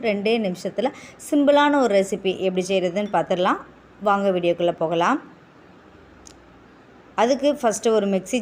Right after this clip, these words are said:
ஜார்ல காரத்துக்கு ஒரு அஞ்சு காஞ்ச மிளகா, கூடவே நல்ல ஒரு கிண்ண அளவுக்கு தேங்காய் எடுத்து கட் பண்ணி வச்சுருக்கேன், அதை இதோட சேர்த்துக்கலாம். இது கூடவே ஒரு அஞ்சு பல் பல்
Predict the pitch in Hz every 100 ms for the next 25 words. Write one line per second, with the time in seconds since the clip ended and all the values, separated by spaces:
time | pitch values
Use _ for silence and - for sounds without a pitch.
0 | 202 185 170 190 302 - - - - -
1 | - - - 233 262 277 254 180 214 247
2 | 196 196 - 202 202 190 247 190 185 196
3 | 185 170 180 180 269 - - - - -
4 | - - 277 254 196 208 311 - - -
5 | - - - - - - - - - -
6 | - 208 226 254 233 254 254 233 240 240
7 | 214 190 190 185 226 339 - - 226 208
8 | 208 196 185 202 196 175 190 190 180 185
9 | 165 240 226 190 175 180 180 190 185 175
10 | 180 175 175 262 - 220 220 220 214 190
11 | 185 277 - - - - - 220 208 202
12 | 196 214 190 202 196